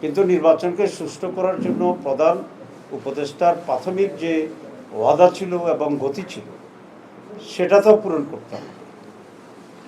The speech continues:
উনি বলেছিলেন যে আমরা সংস্কার করব, আমরা পুরো জাতি একমত ছিলাম, বাস যে সংস্কার হইতে হবে।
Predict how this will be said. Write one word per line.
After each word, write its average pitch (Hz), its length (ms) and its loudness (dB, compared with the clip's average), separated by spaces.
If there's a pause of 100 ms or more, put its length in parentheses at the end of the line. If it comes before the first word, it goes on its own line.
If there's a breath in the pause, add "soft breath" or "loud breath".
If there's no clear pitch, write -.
(220)
উনি 139 140 -4
বলেছিলেন 175 540 -2
যে 165 120 -2
আমরা 143 260 4
সংস্কার 139 520 -4
করব, 101 180 -12 (580)
আমরা 131 200 0
পুরো 156 240 -2
জাতি 143 280 0
একমত 131 380 -4
ছিলাম, - 220 -12 (800)
বাস - 340 2 (720)
যে 120 120 -12
সংস্কার 147 600 -2
হইতে 156 260 -8
হবে। 110 240 -6